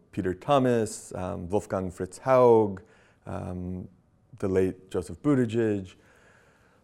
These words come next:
all of whom maintain this conception of the integral state, which ultimately argues, as does Gramsci, uh, as does Gramsci, I would maintain,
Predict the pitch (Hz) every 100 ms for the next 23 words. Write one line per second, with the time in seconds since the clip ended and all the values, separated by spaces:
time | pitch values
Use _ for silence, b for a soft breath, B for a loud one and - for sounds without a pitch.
0 | _ 160 185 196 127 143 139 127 127 123
1 | 135 127 113 110 - 117 107 110 107 95
2 | - 185 180 - 104 98 - 98 127 -
3 | 165 185 196 143 139 - 131 139 107 98
4 | 107 110 - - 110 107 110 95 151 202
5 | 185 - 123 127 123 113 117 101 175 214
6 | - 101 98 101 98 - 98 95